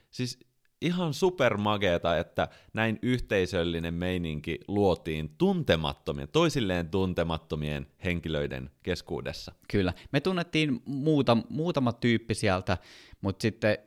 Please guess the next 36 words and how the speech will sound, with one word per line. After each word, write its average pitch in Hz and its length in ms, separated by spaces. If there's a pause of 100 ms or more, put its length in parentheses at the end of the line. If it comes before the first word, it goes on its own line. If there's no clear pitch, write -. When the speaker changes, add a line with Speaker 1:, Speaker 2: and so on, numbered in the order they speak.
(100)
Speaker 2:
suurin 110 400
osa 104 160
oli 98 140
kuitenkin 98 600
niinku 85 220
meillekin 90 760 (180)
niinku 92 160 (100)
täysin 101 360
tuntemattomia 82 720 (260)
valokuvaajia. 80 680
Mut 104 140
siis 101 160
Speaker 1:
Se - 60 (160)
Speaker 2:
tää 160 160
Speaker 1:
oli, 143 120 (640)
se - 120
oli 151 120
myös 139 200
hauskaa, 135 500
kun 98 140
sä 101 120
totesit, 107 680 (180)
että 87 400 (360)
miten, 95 500 (420)
vaikka 117 220
me 110 120
tunnettiin 101 640
muutama 95 500 (340)
vieras, 98 520 (320)
niin 95 320
aika 131 260
monet 135 520
on 101 160
kuunnellut 95 680
meidän 95 380
podcasteja 95 800